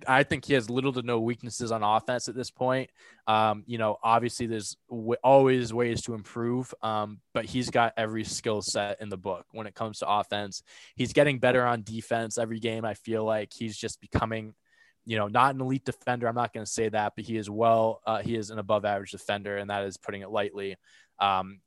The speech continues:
he's just becoming a complete player. I mean, career highs in points, rebounds, and assists. Um, his shooting percentages, he's shooting the ball efficiently. Yeah, he's, he's a,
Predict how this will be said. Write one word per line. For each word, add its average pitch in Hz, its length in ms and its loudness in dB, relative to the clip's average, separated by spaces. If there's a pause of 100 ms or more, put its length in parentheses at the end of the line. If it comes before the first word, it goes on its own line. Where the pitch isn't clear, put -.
he's 135 260 -2
just - 180 -4
becoming 117 360 0
a 101 60 -8
complete 101 380 -10
player. 98 460 -2
I 104 60 -10
mean, 101 180 -12
career 117 320 -6
highs 110 480 2
in 104 100 -12
points, 113 460 -12
rebounds, 110 560 -6
and 104 220 -6
assists. - 600 -6
Um, 95 300 -4 (480)
his 120 140 -2
shooting 135 320 -2
percentages, 117 640 -4
he's 107 120 -10
shooting 117 300 -6
the 110 80 -6
ball 110 260 2
efficiently. 117 680 -6 (1080)
Yeah, - 200 -20 (100)
he's, - 420 -8 (160)
he's 110 160 -6
a, 107 60 -4